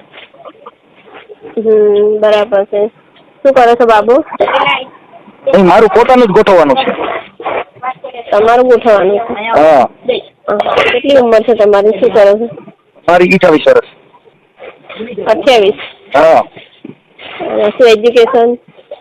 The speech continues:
Speaker 2: એ?
Speaker 1: એજ્યુકેશન શું છે?
Speaker 2: શું થયું?
Speaker 1: કેટલું ભણેલા છો?
Speaker 2: હું દસ ભણેલ છું.
Speaker 1: બરાબર.
Speaker 2: હા.
Speaker 1: હમ.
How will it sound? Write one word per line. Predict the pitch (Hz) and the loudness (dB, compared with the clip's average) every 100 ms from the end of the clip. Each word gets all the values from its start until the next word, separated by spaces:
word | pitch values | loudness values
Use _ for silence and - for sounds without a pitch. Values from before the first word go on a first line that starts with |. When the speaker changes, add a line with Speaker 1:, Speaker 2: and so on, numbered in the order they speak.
| _ - | _ -4
Speaker 2:
એ? | - 214 - _ - - - _ _ - - | 0 0 0 _ -20 -20 -20 _ _ -14 -4
Speaker 1:
એજ્યુકેશન | 226 254 277 262 285 | -2 0 0 2 2
શું | 277 285 | 2 0
છે? | 277 277 311 - - _ _ _ _ _ _ _ _ _ _ _ - | 2 0 0 -12 -20 _ _ _ _ _ _ _ _ _ _ _ -4
Speaker 2:
શું | 226 | -2
થયું? | 208 - - _ _ - - | 0 0 -4 _ _ -20 -6
Speaker 1:
કેટલું | 285 277 330 | -2 0 2
ભણેલા | 254 233 233 233 | 2 4 4 4
છો? | 226 254 240 262 - - _ _ - | 2 0 0 -2 -10 -20 _ _ 0
Speaker 2:
હું | 175 | 2
દસ | 180 208 - | 4 2 2
ભણેલ | 175 160 | 0 0
છું. | 135 127 - _ - - - - - _ - - - 523 - - - - | 0 -6 -10 _ -20 -20 -20 -20 -20 _ -20 -20 -14 -14 -14 -18 -10 -2
Speaker 1:
બરાબર. | 202 - 185 170 180 208 - _ _ _ _ _ - | 0 0 -2 -4 -4 -6 -14 _ _ _ _ _ -4
Speaker 2:
હા. | 131 | -2
Speaker 1:
હમ. | 117 - - - - - - 226 214 202 214 | -2 -4 -4 -2 -2 -4 -10 -10 -8 -8 -12